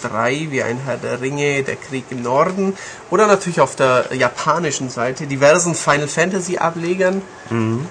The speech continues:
Speaker 1: dem vermutlich knallharten, äh, Dark Souls, dem Demon Souls Nachfolger.
Speaker 2: Das hoffe ich doch, ja.
Speaker 1: Und, ähm, auch, äh, für Wii kommt ja noch ein interessantes
Speaker 2: Ja, genau.
Speaker 1: Spiel.
Speaker 2: Genau.
Speaker 1: Xenoblade Chronicles
Speaker 2: Xenoblade
Speaker 1: kommt nach
Speaker 2: Chronicles.
Speaker 1: Europa.
Speaker 2: Da habe ich keine Ahnung von, aber, äh, du vielleicht.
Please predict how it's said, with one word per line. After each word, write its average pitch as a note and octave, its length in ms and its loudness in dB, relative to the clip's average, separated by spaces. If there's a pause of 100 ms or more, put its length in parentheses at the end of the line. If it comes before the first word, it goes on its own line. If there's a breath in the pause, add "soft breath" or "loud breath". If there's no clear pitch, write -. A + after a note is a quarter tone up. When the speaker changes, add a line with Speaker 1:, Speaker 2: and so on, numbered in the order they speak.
Speaker 1:
dem C#3+ 120 0
vermutlich D#3 520 -2
knallharten, D3 840 -2
äh, C3 220 -4
Dark B2 260 0
Souls, F3+ 600 -2
dem B2+ 140 -6
Demon E3+ 220 0
Souls F#3 320 0
Nachfolger. F3 380 0
Speaker 2:
Das G#3+ 120 2
hoffe D#3+ 220 2
ich G2 80 -4
doch, F#2+ 220 -2
ja. F#2+ 140 0 (300)
Speaker 1:
Und, D3+ 280 -4
ähm, C#3 460 2
auch, C#3+ 140 -4 (160)
äh, E3+ 40 -8 (280)
für D3+ 220 -4
Wii G3 120 2
kommt C3 280 -4
ja A2+ 80 -4
noch A#2+ 220 -8
ein - 260 -6
interessantes C#3+ 260 -6
Speaker 2:
Ja, C#3+ 140 4
genau. G#2+ 500 0
Speaker 1:
Spiel. - 340 -10 (600 loud breath)
Speaker 2:
Genau. G#2+ 120 -2
Speaker 1:
Xenoblade B2 440 2
Chronicles B2 720 2
Speaker 2:
Xenoblade - 40 -12
Speaker 1:
kommt A2+ 200 -2
nach - 120 -6
Speaker 2:
Chronicles. A#2 240 -2 (160)
Speaker 1:
Europa. B2 80 -10 (240)
Speaker 2:
Da G#2 80 4
habe A#2 140 6
ich - 100 -10
keine C3 300 4
Ahnung C#3+ 260 2
von, E3 260 -2
aber, G#2 440 0
äh, G2 200 0
du A#2+ 140 -4
vielleicht. F2+ 300 -4